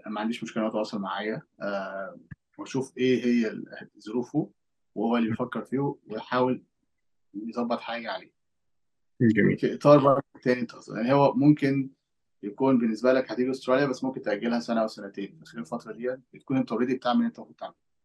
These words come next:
Speaker 2: مم.
Speaker 1: يعني البروسيسنج نفسها بتاخد وقت. يعني الناس اللي عايزة تسافر أستراليا مش هيسافر النهاردة، اللي عايز
Speaker 2: أكيد.
Speaker 1: يسافر إنجلترا مش هيسافر النهاردة، بيبقى عايز يسافر معناه إن هو خلال سنتين تلاتة هيسافر.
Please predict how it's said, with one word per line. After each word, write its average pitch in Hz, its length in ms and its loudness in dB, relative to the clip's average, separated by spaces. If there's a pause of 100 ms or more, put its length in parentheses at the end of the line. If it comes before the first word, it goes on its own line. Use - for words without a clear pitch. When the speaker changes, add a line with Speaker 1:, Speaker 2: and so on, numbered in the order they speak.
(1040)
Speaker 2:
مم. 101 200 6
Speaker 1:
يعني - 100 0
البروسيسنج 147 600 4
نفسها - 260 2
بتاخد 139 320 -2
وقت. - 340 -8
يعني 101 180 -6
الناس 120 220 -2
اللي 117 120 2
عايزة 120 140 0
تسافر 123 160 -6
أستراليا 127 340 -2
مش 139 160 -4
هيسافر 147 280 -2
النهاردة، 139 480 0 (520)
اللي - 120 -4
عايز 117 60 8
Speaker 2:
أكيد. 110 140 8
Speaker 1:
يسافر 131 120 2
إنجلترا 113 240 -2
مش 131 120 -6
هيسافر 131 200 -2 (140)
النهاردة، 98 320 -4
بيبقى 107 580 -4
عايز 131 200 0
يسافر 135 340 0
معناه 131 240 4
إن 131 100 2
هو 131 100 2
خلال 123 260 -2
سنتين 120 320 -10
تلاتة 123 180 -4
هيسافر. - 340 -16